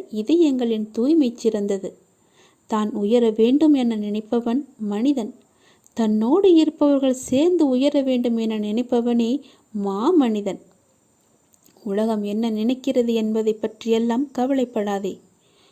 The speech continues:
கொள்கை உணர்வுடன் வாழ்ந்தால் வெற்றி பெறுவது உறுதி.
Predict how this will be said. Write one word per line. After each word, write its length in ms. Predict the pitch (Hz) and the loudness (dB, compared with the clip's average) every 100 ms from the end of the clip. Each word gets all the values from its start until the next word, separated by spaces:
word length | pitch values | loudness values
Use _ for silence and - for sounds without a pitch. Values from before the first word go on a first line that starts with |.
| _ - | _ -8
கொள்கை 420 | 202 196 220 226 202 | -2 0 2 2 0
உணர்வுடன் 580 | 208 220 220 220 214 202 | -2 -2 0 0 0 -4
வாழ்ந்தால் 560 | 202 202 226 247 254 330 - _ 214 | -4 -2 -2 0 -2 -4 -10 _ -2
வெற்றி 380 | 214 208 - 330 | -2 -2 -6 -2
பெறுவது 500 | 254 240 214 208 208 | 0 2 0 0 -2
உறுதி. 380 | 202 202 202 | -2 -4 -6